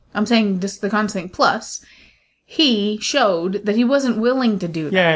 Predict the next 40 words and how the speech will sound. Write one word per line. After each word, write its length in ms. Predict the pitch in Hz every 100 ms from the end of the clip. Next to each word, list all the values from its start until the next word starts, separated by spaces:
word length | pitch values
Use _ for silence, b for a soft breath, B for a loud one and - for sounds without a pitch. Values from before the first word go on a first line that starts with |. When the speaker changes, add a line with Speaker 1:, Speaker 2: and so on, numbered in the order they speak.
| 147
Speaker 2:
yeah. 60 | 165 - _ _ _ _ -
Speaker 1:
His 180 | 254 214
character 420 | 247 233 226 202
is 120 | 196
like, 300 | 202 185 180 _ -
"Uh, 160 | 208 202
I'm 460 | 220 214 220 214 208
too 120 | 226
afraid." 440 | 214 214 208 160 -
I, 160 | 196
I, 260 | - 202 196
I, 360 | - 185 - 185
I, 60 | 208
and 100 | 220
plus, 380 | 220 220 - -
we 120 | 196
get 140 | 190 190
the 40 |
vibe, 420 | 175 180 190 190
he's 140 | 202 -
probably 200 | 196 185
got 140 | 190
a 20 |
drinking 380 | 214 208 190 160
problem. 440 | 156 147 147 160 _ b b b
And 80 | 196
he's 140 | 185
afraid 280 | 196 208 190
to 60 | 180
go 100 | 190
out 100 | 175
on 100 | 175
his 100 | 170
own. 180 | 180 185
Whereas 220 | 214 196
John 240 | 175 196 196
Leguizamo 600 | 180 170 202 208 175 -
instantly 560 | 233 226 - 202 165 185
is 160 | 180 180
like, 260 | 165 -